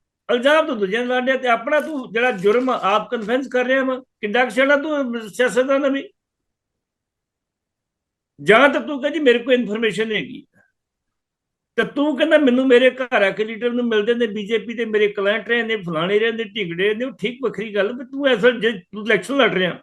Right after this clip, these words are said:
ਫਿਰ ਤੂੰ ਕਹਿੰਦਾ ਮੈਂ ਜਾ ਕੇ ਆਲੀ ਨੂੰ ਨਹੀਂ ਕਹਿਣਾ ਮੈਨੂੰ ਵੋਟਾਂ ਪਾਓ, ਮੈਨੂੰ ਲੋੜ ਹੀ ਨਹੀਂ ਵੋਟਾਂ ਦੀਆਂ। ਇਹਦਾ ਮਤਲਬ ਸਮੇਂ ਤੋਂ ਪਹਿਲਾਂ ਹੀ ਤੁਸੀਂ ਸਰੈਂਡਰ ਕਰ ਚੁੱਕੇ,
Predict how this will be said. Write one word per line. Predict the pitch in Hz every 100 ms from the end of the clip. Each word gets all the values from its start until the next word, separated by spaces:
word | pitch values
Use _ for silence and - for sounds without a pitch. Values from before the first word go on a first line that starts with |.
| _ _ _ _ _ _ _ _ _ _ _ _
ਫਿਰ | 214 277
ਤੂੰ | 277 269 226
ਕਹਿੰਦਾ | 269 262 269
ਮੈਂ | 226 233
ਜਾ | 233 247
ਕੇ | 220 247
ਆਲੀ | 220 220
ਨੂੰ | 226 240
ਨਹੀਂ | 226
ਕਹਿਣਾ | 240
ਮੈਨੂੰ | 240 233 220
ਵੋਟਾਂ | 208 220
ਪਾਓ, | 196 214 208 - 196 _ _ _ _ _ _ -
ਮੈਨੂੰ | 214 254
ਲੋੜ | 233 226 254
ਹੀ |
ਨਹੀਂ | 277 254
ਵੋਟਾਂ | 233 240 233
ਦੀਆਂ। | 226 226 - _ _ _ _ _ _ -
ਇਹਦਾ | 240 262
ਮਤਲਬ | 233 202 196 240
ਸਮੇਂ | 277 - 196 226 247
ਤੋਂ | 262 262 -
ਪਹਿਲਾਂ | 226 254 269
ਹੀ |
ਤੁਸੀਂ | 262 196 226 262
ਸਰੈਂਡਰ | 214 208 226
ਕਰ | 220 226 175
ਚੁੱਕੇ, | 196 - 190